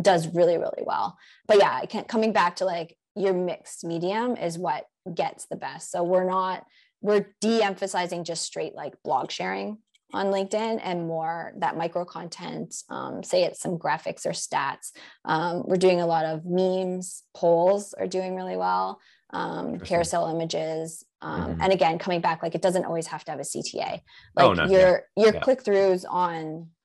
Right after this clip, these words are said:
Speaker 1: um, social aren't great anyway. Um, so it's more, what could be a conversation starter?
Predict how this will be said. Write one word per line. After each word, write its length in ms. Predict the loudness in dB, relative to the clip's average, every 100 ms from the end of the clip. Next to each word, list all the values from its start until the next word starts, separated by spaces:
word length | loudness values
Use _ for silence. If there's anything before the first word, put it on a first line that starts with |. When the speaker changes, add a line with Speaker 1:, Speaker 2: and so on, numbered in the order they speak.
| _
Speaker 1:
um, 580 | -8 -8 -8 -8 -8 -10 _ _ _ _ -20 _ _ _ _
social 400 | 4 4 2 -2
aren't 340 | -2 -4 -6 -12 -10
great 360 | -4 -2 -2 -4 _ _ _ _ _ _
anyway. 640 | 0 4 6 6 4 2 -2 -16 -20 -2
Um, 520 | 2 2 2 -4 -8 -12 -4
so 260 | 2 4
it's 180 | 4 2
more, 420 | 0 2 2 0 -6 _
what 160 | -6 -4
could 100 | -2
be 80 |
a 40 | -2
conversation 680 | -2 -6 -6 -8 -10 -8 -10
starter? 540 | -6 -6 -4 -6 -10